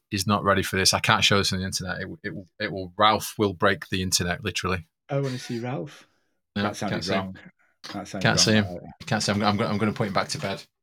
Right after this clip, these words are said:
Speaker 1: I'm gonna put him back to bed. He's over here now. He's done. He's done. He's purring. He's purring.
Speaker 2: Do you know, do you know how much gas is at the moment? It's like one seventy a litre over here.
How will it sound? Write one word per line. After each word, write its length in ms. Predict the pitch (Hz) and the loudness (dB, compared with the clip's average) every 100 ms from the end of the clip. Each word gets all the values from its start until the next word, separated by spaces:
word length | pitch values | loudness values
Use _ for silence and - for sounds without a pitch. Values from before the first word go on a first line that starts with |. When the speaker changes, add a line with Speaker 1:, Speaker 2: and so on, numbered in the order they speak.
| _ _ _ - | _ _ _ -20
Speaker 1:
I'm 220 | - - - - - | -18 -16 -16 -16 -4
gonna 140 | 104 | -4
put 140 | 95 104 | -2 -2
him 60 | |
back 120 | 95 82 | -2 -2
to 80 | |
bed. 120 | 92 90 | -4 -4
He's 100 | 92 | -4
over 160 | 90 | -4
here 140 | 92 92 | -4 -6
now. 160 | 90 92 | -8 -10
He's 100 | 92 | -12
done. 140 | 90 80 - _ | -12 -12 -16 _
He's 100 | - | -12
done. 180 | 101 92 - _ _ _ _ - - _ - | -8 -8 -10 _ _ _ _ -20 -20 _ -4
He's 80 | - | -2
purring. 340 | - 107 92 | 4 6 6
He's 100 | 101 | 2
purring. 400 | - 110 101 90 - - - - - - - - - - - - - - - - - - - - - - - - - - - 85 - - - - - - - - - | 2 4 6 4 0 -8 -10 -10 -10 -10 -12 -16 -10 -8 -8 -10 -8 -8 -8 -6 -2 0 0 -4 -6 -8 -10 -12 -14 -10 -8 -6 -8 -8 -10 -12 -14 -10 -10 -8 -6
Speaker 2:
Do 120 | - | 0
you 80 | 196 | 4
know, 160 | 185 | 4
do 100 | 165 | 0
you 60 | 180 | -2
know 60 | |
how 80 | 175 | -2
much 200 | 170 - | -2 -2
gas 180 | - 170 | -2 4
is 200 | 214 170 | 4 4
at 60 | 135 | 4
the 80 | 120 | 4
moment? 260 | 110 92 | 2 0
It's 80 | - | -4
like 120 | - 156 | -2 4
one 160 | 160 | 4
seventy 520 | 151 - 143 131 131 | 4 2 0 0 0
a 40 | 120 | 2
litre 380 | 147 214 - 127 | 2 0 2 2
over 260 | 113 110 | 2 2
here. 280 | 101 110 131 | 2 0 -2